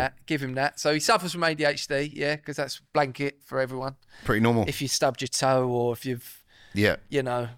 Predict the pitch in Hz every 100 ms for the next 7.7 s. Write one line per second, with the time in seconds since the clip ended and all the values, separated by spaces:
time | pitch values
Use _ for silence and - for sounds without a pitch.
0 | - 113 110 98 110 - 101 87 - 98
1 | - 165 147 143 139 143 139 - 139 131
2 | 127 127 127 123 117 127 123 120 120 110
3 | - 117 - 143 127 135 131 131 - 135
4 | 135 - - - - - 104 107 104 104
5 | 104 95 85 - _ _ - 180 185 180
6 | 208 220 220 208 185 190 185 185 175 -
7 | 170 175 185 202 190 175 123